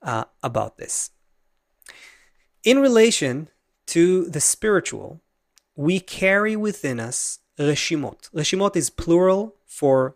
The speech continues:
reshimo. Reshimo is like the general name to refer to that spiritual gene that was encoded into the will to receive. Reshimot in plural means that we,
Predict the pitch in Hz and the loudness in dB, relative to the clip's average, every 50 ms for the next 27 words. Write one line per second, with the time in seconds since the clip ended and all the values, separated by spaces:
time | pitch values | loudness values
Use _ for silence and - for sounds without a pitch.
0 | _ - 143 139 120 - - 139 127 127 143 165 170 160 139 - 147 139 135 135 | _ -6 -4 -4 -4 -2 -4 -4 -2 0 2 2 2 2 0 -2 -4 -4 -4 -4
1 | 135 131 123 131 127 123 - - 120 113 113 117 135 143 156 156 151 147 139 139 | -4 -4 -4 -4 -6 -6 -6 -8 -10 -8 -6 -4 -2 -2 -2 -2 -4 -6 -6 -6
2 | 131 131 131 135 151 165 180 202 185 - - 135 131 123 - - - 135 131 127 | -6 -6 -6 -6 -6 -8 -8 -10 -14 -10 -6 -4 -4 -4 -6 -6 -6 -6 -6 -6
3 | - 135 127 123 117 117 - - - - - 135 131 131 123 - 135 127 123 117 | -8 -8 -6 -6 -6 -4 -4 -6 -6 -4 -4 -4 -4 -4 -4 -6 -8 -8 -8 -8
4 | 113 123 135 143 151 165 180 190 - _ _ _ _ _ _ _ - 120 123 117 | -6 -6 -4 -4 -4 -4 -6 -8 -12 _ _ _ _ _ _ _ -8 -6 -6 -6
5 | - - 127 120 113 117 113 113 - - 156 156 156 151 143 143 139 135 131 143 | -6 -6 -6 -6 -6 -6 -8 -10 -2 2 4 4 4 4 0 -2 -4 -6 -6 -6
6 | 135 127 135 139 135 127 - 135 127 123 - - 208 214 196 170 _ _ _ _ | -6 -4 -4 -6 -6 -6 -8 -10 -8 -8 -8 -6 -6 -6 -8 -10 _ _ _ _
7 | - 151 151 - - 180 175 196 208 208 202 - 160 165 - - 214 214 196 185 | -4 -4 -2 -2 -2 -2 -2 0 0 -2 0 -2 -4 -6 -2 0 2 4 4 6
8 | 175 170 160 156 - - 156 156 160 165 160 160 143 139 143 139 - - 143 143 | 4 4 2 0 -6 -6 0 2 4 4 4 2 2 4 2 2 4 2 2 2
9 | 139 139 135 | 4 2 0